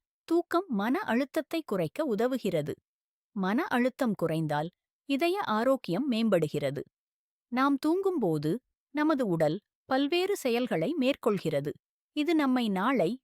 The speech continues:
மேலும் சுறுசுறுப்பாகவும் ஆரோக்கியமாகவும் வைத்திருக்க உதவுகிறது. எனவே, தூக்கம் எவ்வளவு முக்கியம் என்பதை மறக்காதீர்கள்.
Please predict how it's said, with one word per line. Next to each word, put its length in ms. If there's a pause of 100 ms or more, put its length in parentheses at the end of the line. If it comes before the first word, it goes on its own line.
மேலும் 400
சுறுசுறுப்பாகவும் 1040 (300)
ஆரோக்கியமாகவும் 960
வைத்திருக்க 680
உதவுகிறது. 540 (500)
எனவே, 460 (540)
தூக்கம் 400
எவ்வளவு 500
முக்கியம் 480
என்பதை 500
மறக்காதீர்கள். 840